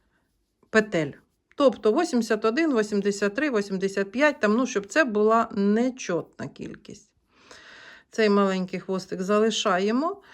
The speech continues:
Що ми робимо? Перший ряд ми пров'язуємо, е,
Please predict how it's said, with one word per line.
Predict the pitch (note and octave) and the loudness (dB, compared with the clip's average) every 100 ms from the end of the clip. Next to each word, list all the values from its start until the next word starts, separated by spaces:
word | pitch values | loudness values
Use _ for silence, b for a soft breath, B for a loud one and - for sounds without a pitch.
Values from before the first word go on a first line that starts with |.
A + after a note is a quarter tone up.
| b b | b b
Що | - C#4 | -4 2
ми | C#4 A3+ | 4 4
робимо? | G3 E3+ E3+ F3 E3+ | 2 0 -4 -6 -4
Перший | - A#3+ G#3 - G3+ F#3+ | 2 2 2 0 0 2
ряд | A3+ F#4 - _ b b | 2 0 -4 _ b b
ми | - A3+ C4+ - - | 0 2 2 0 -4
пров'язуємо, | A3 G#3 G3+ G3+ F3+ F3+ F#3 F3+ F#3 - _ _ _ _ _ - | -2 2 2 2 2 -2 -4 -4 -8 -14 _ _ _ _ _ -8
е, | F3+ E3+ E3 | -6 -6 -8